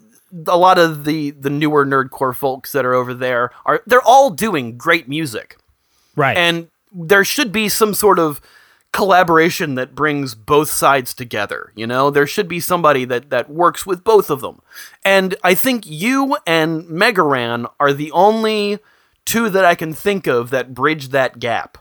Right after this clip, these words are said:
Speaker 2: Oh, that's a nice compliment. Thank you.
Speaker 1: Uh, because, because you guys do a whole lot of YouTube stuff, and you work with a couple of YouTube folks. I mean, you've worked with Watsky, you work with, with, and Watsky I wouldn't categorize as nerdcore anymore.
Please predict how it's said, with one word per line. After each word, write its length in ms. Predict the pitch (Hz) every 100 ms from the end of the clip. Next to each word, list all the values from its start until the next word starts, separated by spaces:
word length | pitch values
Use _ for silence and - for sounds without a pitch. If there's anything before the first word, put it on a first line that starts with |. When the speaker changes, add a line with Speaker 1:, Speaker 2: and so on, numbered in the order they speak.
| -
Speaker 2:
Oh, 60 | 170
that's 200 | 165 175
a 20 |
nice 180 | 165 -
compliment. 460 | 185 160 110 95 _ _ _ _ _
Thank 240 | 170 190 143
you. 180 | 110 - -
Speaker 1:
Uh, 220 | 190 190
because, 540 | 170 196 214 185 156 -
because 460 | - 170 214 180
you 80 | 190
guys 280 | 190 214 190
do 280 | 185 220 196 -
a 120 | 165
whole 240 | - 247
lot 180 | 226 214
of 60 | 190
YouTube 400 | 214 214 196 143
stuff, 320 | - - - -
and 280 | 254 233
you 140 | 202 220
work 400 | 226 262 226 - - _
with 280 | - 202 196
a 60 | 202
couple 300 | 220 190 208
of 60 |
YouTube 440 | 185 165 - 185 165
folks. 380 | 262 160 - 160
I 40 |
mean, 160 | 147 151
you've 140 | 156
worked 180 | 160 127
with 100 | 135
Watsky, 600 | 143 160 - - 160 143 - - _
you 140 | 127 127
work 300 | 139 127 139
with, 360 | 127 117 - _
with, 260 | 135 120 -
and 120 | 170
Watsky 460 | 220 220 - 170 143
I 120 | 165
wouldn't 360 | 160 147 139 123 _ _ _ -
categorize 560 | 175 147 131 127 123
as 80 | 123
nerdcore 540 | 127 127 120 123 107
anymore. 520 | 127 110 110 98 80